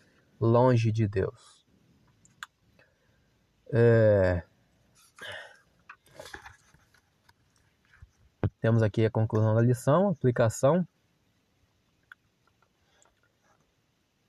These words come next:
Estamos no tempo em que a igreja local precisa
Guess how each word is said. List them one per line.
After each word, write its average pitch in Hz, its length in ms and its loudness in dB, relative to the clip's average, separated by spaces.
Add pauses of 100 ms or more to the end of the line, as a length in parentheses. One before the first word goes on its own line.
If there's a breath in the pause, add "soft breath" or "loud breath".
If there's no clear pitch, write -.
(840)
Estamos 202 400 0
no 190 100 4
tempo 175 400 2
em 151 80 2
que 151 60 2
a 147 60 4
igreja 147 280 2
local 143 320 2
precisa 156 840 0